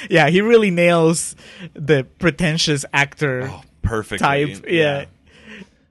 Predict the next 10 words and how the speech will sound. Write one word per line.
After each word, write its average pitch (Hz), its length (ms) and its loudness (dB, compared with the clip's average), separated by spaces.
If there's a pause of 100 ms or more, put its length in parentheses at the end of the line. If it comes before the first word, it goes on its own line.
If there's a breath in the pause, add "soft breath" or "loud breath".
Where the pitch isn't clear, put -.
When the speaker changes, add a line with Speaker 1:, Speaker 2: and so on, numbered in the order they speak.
(120)
Speaker 2:
Getting 117 220 -4
into 110 160 -8
character 101 720 -8
and 90 160 -12
then, 92 320 -16
like, 90 220 -16
just - 320 -18
talking 101 300 -12
about 98 140 -10
himself 98 400 -10